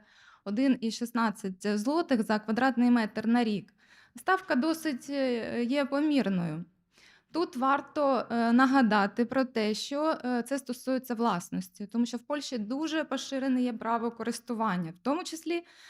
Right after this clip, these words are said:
е, право ві-, е, так, так званого, е, вічного користування, е, користування довгострокового,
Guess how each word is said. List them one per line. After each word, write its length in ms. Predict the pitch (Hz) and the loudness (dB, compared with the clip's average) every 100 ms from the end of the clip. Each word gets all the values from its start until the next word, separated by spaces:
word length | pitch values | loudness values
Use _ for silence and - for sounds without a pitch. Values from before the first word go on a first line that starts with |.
| - - | -16 -4
е, 180 | 220 214 | -4 -2
право 320 | - 269 269 | -2 0 0
ві-, 280 | 247 269 - | -2 -2 -2
е, 260 | 226 220 196 - | -2 -4 -8 -12
так, 440 | - 233 247 - 220 | -4 0 0 -2 0
так 140 | 226 | 0
званого, 680 | 208 226 269 254 247 240 233 - | 0 2 4 6 4 4 2 0
е, 120 | 226 | -2
вічного 580 | 254 294 - 220 202 190 | 0 -2 0 0 0 -4
користування, 880 | 202 202 - 190 175 185 175 170 180 | -6 -8 -6 -4 0 0 0 -4 -8
е, 260 | 196 185 | -6 -6
користування 760 | 190 196 - 233 269 254 226 196 | -6 -12 -6 0 2 2 0 -2
довгострокового, 1040 | 196 254 247 247 226 - 294 185 185 175 | -2 0 0 -4 -8 0 0 2 -2 -4